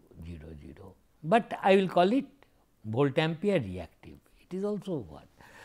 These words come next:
Now, these are the two consumers. These consumers connect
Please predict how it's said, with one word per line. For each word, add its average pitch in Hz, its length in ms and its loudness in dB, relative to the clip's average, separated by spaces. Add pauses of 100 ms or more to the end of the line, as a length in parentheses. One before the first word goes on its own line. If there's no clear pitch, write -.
(540)
Now, 247 480 8 (1900)
these 240 280 4
are 269 100 8
the 208 160 2
two 202 220 0
consumers. 85 880 -6 (760)
These 156 300 6
consumers 156 760 2
connect 156 560 -2